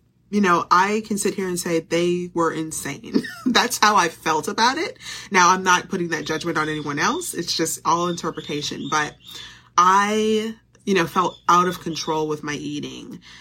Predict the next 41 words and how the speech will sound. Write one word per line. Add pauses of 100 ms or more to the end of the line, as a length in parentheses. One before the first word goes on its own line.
(300)
I
felt
like (340)
th-,
I
would
be
possessed,
you
know.
Um,
I
s-,
I
would
start
eating,
like, (120)
Oreos,
you
know, (460)
and (140)
I (140)
would
tell
myself,
"Okay,
I'm
just
gonna
have
a
few,"
and
then
I
could
not
stop
eating
them.